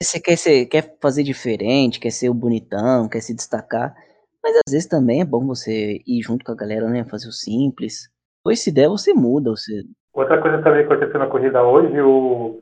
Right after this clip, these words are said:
Speaker 2: o Tsunoda, ele tava passando do limi-, do limite da pista, né? Aí o gráfico da Fórmula um, do gráfico da fia, ele errou, porque ele, em certo momento, ele, eles colocaram a, é, volta do Tsunoda deletada. Aí eu olhei assim e falei, "Ué, mas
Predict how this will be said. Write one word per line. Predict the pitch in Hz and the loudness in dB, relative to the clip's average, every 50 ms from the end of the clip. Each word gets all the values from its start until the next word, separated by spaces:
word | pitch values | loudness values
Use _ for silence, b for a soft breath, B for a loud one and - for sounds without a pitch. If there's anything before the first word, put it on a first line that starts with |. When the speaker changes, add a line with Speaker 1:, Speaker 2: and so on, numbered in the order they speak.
| _ - - | _ -18 -14
Speaker 2:
o | - 127 123 | -14 -12 -12
Tsunoda, | - 143 135 - 160 151 135 131 127 147 170 - 180 - - 139 | -12 -12 -8 -4 -2 -2 0 2 4 4 4 6 4 4 2 2
ele | 127 131 139 139 | -2 -4 -6 -4
tava | - 147 147 151 151 151 160 160 156 147 135 - | 2 4 6 6 6 6 4 4 6 6 4 4
passando | - - 139 - - 165 175 | 2 0 0 0 0 -2 -2
do | 175 175 | -2 -2
limi-, | 151 156 160 156 156 165 | -4 -4 -6 -4 -4 -6
do | 151 147 | -6 -6
limite | 147 151 151 151 151 - - | -6 -4 -4 -4 -6 -4 -2
da | - 139 135 | -2 -2 -2
pista, | - - 143 139 139 - - 127 123 | -2 -6 -10 -10 -10 -6 -2 -2 0
né? | 123 135 135 - - _ _ _ _ _ _ - | 0 -2 -4 -4 -10 _ _ _ _ _ _ 0
Aí | 135 123 127 131 147 156 | 4 4 4 4 4 4
o | 165 170 - | 4 4 6
gráfico | 139 139 151 156 156 156 151 147 | 8 8 8 8 6 4 0 2
da | 147 - | 2 4
Fórmula | - 147 139 135 131 127 123 123 | 4 2 2 2 0 -2 -2 -2
um, | 123 - 160 143 | -2 -4 -4 -6
do | 135 135 | -8 -6
gráfico | 127 120 139 135 131 - - | -2 0 0 0 0 -2 -6
da | 117 - - | -6 -6 -8
fia, | - 160 156 156 | -10 -6 0 0
ele | 143 143 160 165 | 0 2 0 -2
errou, | - 131 139 160 165 - | 0 2 2 2 2 2
porque | 143 139 139 - 143 | -2 -4 -4 -4 -6
ele, | 143 139 139 139 139 135 | -4 0 0 2 2 0
em | - - - - _ _ _ _ _ - | -2 -4 -12 -20 _ _ _ _ _ -2
certo | - 147 143 - 147 | -2 0 0 0 -2
momento, | 147 139 139 143 139 160 | -2 -2 -2 -2 -4 -4
ele, | 156 151 - | -4 -6 -6
eles | 165 147 - | -8 -10 -8
colocaram | - - 156 156 151 - 151 151 151 151 147 143 | -4 2 4 4 6 6 6 6 8 8 8 6
a, | 139 135 131 131 127 135 151 147 | 4 2 0 -2 -2 -4 -4 -4
é, | 135 131 127 131 131 127 - - - - - | -4 -4 -2 -2 -2 -4 -4 -6 -12 -16 -18
volta | 135 127 123 127 135 151 170 170 - - 170 165 160 | -16 -6 0 6 8 8 8 6 6 4 4 4 2
do | 147 147 147 147 143 139 135 131 127 - - | 0 0 0 0 2 2 0 0 -2 -6 -10
Tsunoda | - - - - 165 143 143 151 165 156 | -14 -10 -6 -4 -2 -2 -2 0 0 2
deletada. | 165 170 180 190 190 - 147 139 135 131 123 123 123 | 2 2 2 0 0 2 4 4 4 4 2 0 0
Aí | 131 | 0
eu | 151 185 | 2 2
olhei | 202 202 208 202 | 2 2 2 0
assim | 185 - - - 202 | 0 -2 -4 -8 -10
e | 202 - | -8 -6
falei, | - 190 196 | -6 -4 0
"Ué, | 226 233 196 175 | 2 2 2 2
mas | 160 151 143 139 | 2 -2 -4 -6